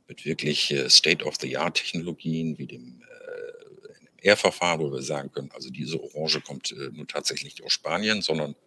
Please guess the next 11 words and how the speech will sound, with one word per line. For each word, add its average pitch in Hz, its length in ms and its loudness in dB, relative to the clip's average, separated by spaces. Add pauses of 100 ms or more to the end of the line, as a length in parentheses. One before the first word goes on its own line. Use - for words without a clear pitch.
(140)
beispielsweise - 560 2
aus - 140 0
Marokko. 104 440 8 (640)
Ja, 87 160 0
das - 180 4
kann 73 100 -4
man 71 140 -6
anhand 71 300 -8
der 67 100 0
D-N-A-Sequenz, 90 1040 0 (540)
äh, 67 220 -4